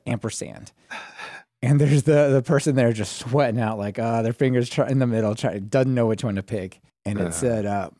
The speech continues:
Speaker 1: "My C code isn't working. Uh,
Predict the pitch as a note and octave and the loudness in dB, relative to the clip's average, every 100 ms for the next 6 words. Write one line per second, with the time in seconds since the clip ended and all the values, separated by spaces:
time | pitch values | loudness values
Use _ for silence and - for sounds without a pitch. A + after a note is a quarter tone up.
0 | - C#3 C3+ - C4+ C#4+ A3 G#3+ A3 G3+ | -4 0 0 0 -2 2 2 4 2 0
1 | A#3 A#3 G#3+ B3 - D#3+ - - - - | -2 0 -2 -4 -8 -6 -4 -4 -4 -2
2 | - B3+ B3+ D4 C#4+ D4 C#4 D4+ C#4+ C#4 | -2 0 4 6 6 6 4 4 4 2